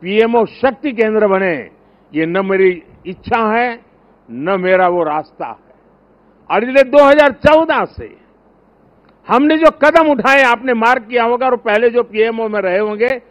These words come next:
उनसे पूछ लेना। हमने इसको एक Catholic agent के रूप में ही बना, develop करने की कोशिश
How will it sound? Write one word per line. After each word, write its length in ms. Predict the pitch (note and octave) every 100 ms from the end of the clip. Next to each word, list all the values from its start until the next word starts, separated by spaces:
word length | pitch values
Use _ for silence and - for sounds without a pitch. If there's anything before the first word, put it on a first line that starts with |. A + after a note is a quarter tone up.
| _ -
उनसे 340 | C4+ A#3+ C#4
पूछ 220 | G3+ B3 F#3
लेना। 420 | G#3 F3+ B2 E2+ _ _ _ _ _ _ _ _ _ _ _ _ _ _ _ _ _ _ _
हमने 420 | D#3 G#3 A3+ A#3+
इसको 420 | A3+ F#3+ - G#3
एक 200 | G#3+ G#3 -
Catholic 420 | F3+ F3+ G3+ G3
agent 380 | E3+ E3 G3 F#3
के 80 | F#3
रूप 140 | F#3 E3+
में 80 | F#3
ही 120 | F3+
बना, 260 | D#3+ D3+ - _ _ D3
develop 320 | E3 F3 E3+
करने 180 | E3 E3+
की 120 | E3
कोशिश 400 | D#3+ D#3+ C#3+ D#3+